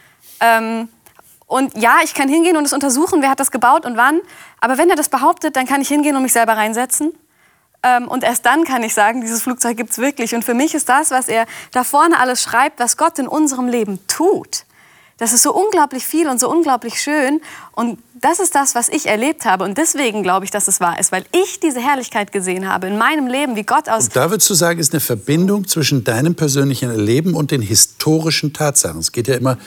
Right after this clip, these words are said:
Speaker 2: ich meine, wenn du sagst, „Ich selber bin Augenzeuge“, jetzt, jetzt verstehen wir, was du meinst damit. Aber es könnte jemand kommen und sagen, „Was? Du, du warst auf keinen Fall Augenzeuge, das ist zweitausend Jahre her.“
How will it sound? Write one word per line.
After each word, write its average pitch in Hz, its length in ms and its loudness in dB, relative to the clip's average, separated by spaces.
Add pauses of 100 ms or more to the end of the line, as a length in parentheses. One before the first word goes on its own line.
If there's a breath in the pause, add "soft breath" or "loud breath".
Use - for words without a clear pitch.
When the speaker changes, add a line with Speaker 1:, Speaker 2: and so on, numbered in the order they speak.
(220 loud breath)
Speaker 2:
ich - 60 -16
meine, 117 160 0
wenn 127 80 2
du 131 80 4
sagst, 127 260 0
„Ich 127 140 0
selber 135 260 2
bin 110 180 -2
Augenzeuge“, 127 600 0
jetzt, - 240 2
jetzt 113 160 -4
verstehen 135 340 -2
wir, 110 100 0
was 101 140 0
du 104 120 -4
meinst 131 420 0
damit. 92 320 -6 (420 loud breath)
Aber 107 140 -4
es - 80 -2
könnte 117 180 -2
jemand 110 280 0
kommen 104 160 -4
und - 40 -2
sagen, 98 240 -4
„Was? 143 300 0
Du, 107 160 -8 (240)
du 85 380 -8
warst - 200 2
auf - 140 -4
keinen 139 220 0
Fall 135 180 -2
Augenzeuge, 98 460 -4
das 90 100 2
ist - 60 4
zweitausend 95 400 -2
Jahre 87 180 -2
her.“ 107 300 0